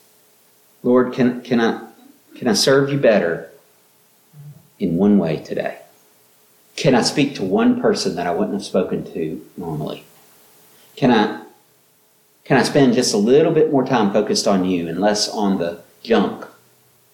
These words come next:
that surrounds me? Lord, can I remember to be thankful for this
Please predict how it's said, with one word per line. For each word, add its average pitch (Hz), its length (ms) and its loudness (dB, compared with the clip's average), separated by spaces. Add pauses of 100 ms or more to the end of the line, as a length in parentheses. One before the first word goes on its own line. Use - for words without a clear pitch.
(340)
that 98 80 0
surrounds 87 560 -2
me? - 160 -14 (920)
Lord, 147 240 6
can 151 100 2
I 127 160 6
remember 131 560 4
to - 80 -6
be 110 140 -2
thankful 123 580 0 (100)
for 95 420 0 (840)
this - 600 -2